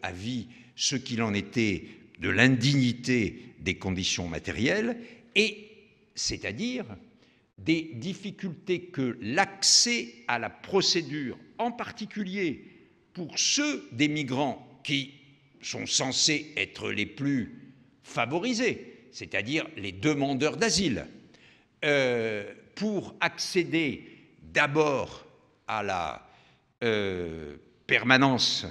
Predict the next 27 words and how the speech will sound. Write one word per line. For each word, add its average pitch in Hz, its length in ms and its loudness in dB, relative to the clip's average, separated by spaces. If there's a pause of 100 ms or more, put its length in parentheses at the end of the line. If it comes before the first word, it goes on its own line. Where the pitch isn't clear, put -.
(460)
d'accès, 117 640 -2 (380)
la - 80 -10
pada, - 760 -2 (380)
et 143 80 4
puis 160 320 -6 (160)
ensuite, 208 800 0 (400)
à 110 100 2
partir 151 320 -2
de 139 80 2
la 135 140 6
pada 143 360 4
et 127 40 0
d'un 110 180 2
rendez-vous 160 500 0
qui 160 140 -6
leur 135 180 0
est 139 60 2
donné 135 380 -2 (480)
au 165 500 0
guichet 165 520 2
unique, 185 360 -4
au 90 80 -6
guda 139 640 0 (440)
du, 117 520 -6
euh, 95 580 -6
droit 101 200 -2
d'asile 101 480 -6